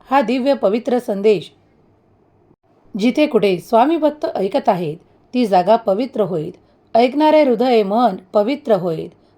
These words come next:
आणि त्यांच्यात ती ऊर्जा समावेश होईल आणि देव त्यांच्या प्रत्येक कार्यात त्यांना मदत करतील. स्वामी माऊलींचे आशीर्वाद प्राप्त करण्यासाठी मी सज्ज आहे असे टाईप करा.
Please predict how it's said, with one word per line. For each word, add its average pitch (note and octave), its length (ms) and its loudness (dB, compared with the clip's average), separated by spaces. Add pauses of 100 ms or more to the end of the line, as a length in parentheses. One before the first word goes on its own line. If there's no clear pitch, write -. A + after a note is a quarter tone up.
(140)
आणि A3+ 200 0
त्यांच्यात F3+ 540 -2 (360)
ती D4+ 200 -2
ऊर्जा G#3+ 300 2
समावेश A3+ 580 -2
होईल E3+ 280 -6 (400)
आणि A3+ 240 0
देव F#3 320 -4 (340)
त्यांच्या B3 280 2
प्रत्येक G#3+ 520 -4
कार्यात G3 400 0 (320)
त्यांना A3+ 260 2
मदत F#3 240 -4 (120)
करतील. E3 400 -10 (500)
स्वामी C#4 280 2
माऊलींचे D#4 420 -2
आशीर्वाद G#3+ 640 -2 (180)
प्राप्त G3 440 -4
करण्यासाठी F#3 640 -6 (360)
मी A#3+ 140 0
सज्ज F3 320 -4
आहे F3 340 0 (320)
असे B3+ 260 0
टाईप A#3+ 400 0
करा. F3 280 -4